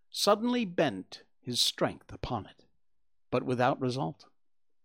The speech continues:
"I feel it give a little," said he, "but though I am exceptionally strong in the fingers,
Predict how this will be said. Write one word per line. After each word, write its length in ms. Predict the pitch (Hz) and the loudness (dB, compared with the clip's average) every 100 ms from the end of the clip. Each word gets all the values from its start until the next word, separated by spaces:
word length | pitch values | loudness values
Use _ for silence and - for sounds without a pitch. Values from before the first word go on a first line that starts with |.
| _ _ _ _ _ _ _ _ _ | _ _ _ _ _ _ _ _ _
"I 100 | - | -4
feel 340 | 156 - 254 214 | -4 2 2 4
it 300 | 127 - 135 | 0 -4 2
give 300 | 233 202 95 | 6 6 4
a 40 | |
little," 460 | - 82 - - - | -4 -6 -12 -20 -10
said 360 | - - 82 - | -4 -2 -4 -8
he, 400 | 85 82 143 _ _ _ | -14 -14 -18 _ _ _
"but 360 | 127 156 226 - _ | 4 4 4 0 _
though 340 | - 120 202 208 | -2 4 6 8
I 160 | 196 | 8
am 220 | 175 170 | 6 2
exceptionally 1040 | 160 165 - - 269 254 - 147 110 98 - | 0 -2 0 0 0 -2 -4 -4 -4 -2 -2
strong 540 | - 208 170 113 95 | 2 4 4 4 -2
in 80 | 95 | -6
the 80 | 95 | -2
fingers, 600 | 214 190 - - - | 0 0 -2 -10 -12